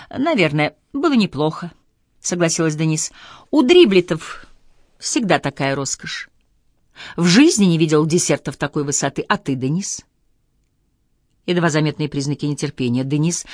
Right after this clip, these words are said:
задышала чуть глубже, с преувеличенной аккуратностью положила вилку, отпила глоток вина и поставила бокал на стол.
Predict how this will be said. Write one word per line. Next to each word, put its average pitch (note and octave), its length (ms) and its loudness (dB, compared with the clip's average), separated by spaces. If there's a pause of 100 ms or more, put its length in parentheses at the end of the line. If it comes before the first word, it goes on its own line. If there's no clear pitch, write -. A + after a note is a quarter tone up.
(180)
задышала D3 520 -2
чуть C#3+ 180 -8
глубже, F3 420 0 (200)
с - 140 -6
преувеличенной G#3 600 2
аккуратностью D3 640 -2
положила D3 400 -2
вилку, A3 380 -4 (200)
отпила F3+ 380 2
глоток D3 400 -2
вина D3 300 -2 (180)
и D#3 100 -2
поставила C#3+ 500 0
бокал B2+ 360 -4
на A2 140 -6
стол. A#2 340 -8